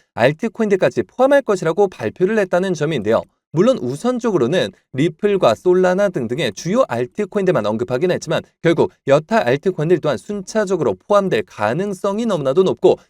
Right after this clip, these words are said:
이 같은 기대감에 막대한 자금들이 이제는 비트코인이 아닌 알트코인들에 집중될 수밖에 없다는 겁니다. 게다가 지금 이렇게 차트만 놓고 보더라도 반등의 전조가 뚜렷하게 보이는 상황인데 일정 기간 상승이 나왔었기 때문에 차익 실현 심리가 높아질 수밖에 없었고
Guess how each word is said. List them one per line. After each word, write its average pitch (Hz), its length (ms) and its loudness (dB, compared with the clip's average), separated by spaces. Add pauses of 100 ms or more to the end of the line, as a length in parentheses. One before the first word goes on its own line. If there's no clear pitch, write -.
이 180 100 -4
같은 262 300 -2
기대감에 196 400 0
막대한 170 360 0
자금들이 143 500 -2
이제는 123 360 -2 (220)
비트코인이 170 580 0
아닌 135 220 -2 (180)
알트코인들에 180 720 0
집중될 240 460 -6
수밖에 196 360 -2
없다는 135 360 -2
겁니다. 104 580 0 (100)
게다가 233 360 2
지금 226 200 -4
이렇게 190 240 -2
차트만 202 420 -4
놓고 180 240 0
보더라도 143 520 2
반등의 151 500 -4
전조가 113 500 -2
뚜렷하게 175 440 -2
보이는 185 280 0
상황인데 180 600 -2
일정 247 360 -2
기간 233 260 -2
상승이 214 320 -6
나왔었기 175 420 -2
때문에 135 320 -2
차익 185 260 -4
실현 190 200 -6
심리가 175 320 0
높아질 110 480 -2
수밖에 131 360 0
없었고 117 680 0